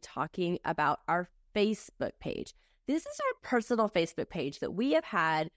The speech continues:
since, what, two thousand and seven, some of us before that. The one that you've been sharing the vacation photos, the photos of your kids and your cats for all these years. Facebook has now given us the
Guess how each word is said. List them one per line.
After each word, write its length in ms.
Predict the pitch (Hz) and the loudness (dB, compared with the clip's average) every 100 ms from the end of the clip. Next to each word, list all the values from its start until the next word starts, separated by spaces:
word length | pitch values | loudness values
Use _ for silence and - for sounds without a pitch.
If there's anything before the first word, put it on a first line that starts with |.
| _ _ - | _ _ -6
since, 320 | 214 180 160 - | 0 0 0 -4
what, 200 | 92 - | -4 -2
two 140 | 214 | 0
thousand 440 | 220 208 220 214 202 | 4 6 4 2 0
and 180 | 170 | 0
seven, 500 | - 185 175 180 175 | 0 4 4 4 0
some 200 | 180 170 | 0 0
of 100 | 165 | 2
us 160 | 156 - | 0 -2
before 300 | 180 - 170 | -8 -2 0
that. 300 | 160 165 156 _ _ _ _ - | 2 0 -2 _ _ _ _ 0
The 120 | 311 | 2
one 400 | 320 320 311 302 | 6 6 6 4
that 80 | 240 | 2
you've 160 | 226 | 0
been 160 | 220 220 | 0 -2
sharing 560 | 208 180 180 180 185 170 | 0 0 2 0 0 -2
the 80 | |
vacation 560 | - 135 - 240 220 220 | -2 -4 -2 -2 0 2
photos, 540 | 208 190 180 175 165 | 4 4 4 2 -2
the 120 | - - | -6 -4
photos 380 | 190 175 170 - | 2 2 2 0
of 80 | 151 | -4
your 80 | 170 | 0
kids 340 | 285 240 214 | 2 2 2
and 80 | 226 | 0
your 80 | 226 | 2
cats 480 | 220 190 175 - _ _ _ _ | 2 2 2 -4 _ _ _ _
for 140 | - 240 | 0 2
all 240 | 262 294 | 6 6
these 260 | 302 285 240 | 6 2 2
years. 480 | 208 202 196 190 - _ _ - | 0 2 0 -4 -10 _ _ 0
Facebook 440 | 381 508 - 381 | 0 2 2 2
has 260 | 285 233 202 | 2 -2 2
now 180 | 185 185 | 2 2
given 280 | 180 175 | 2 0
us 120 | 170 - | 0 -4
the 120 | 185 | -8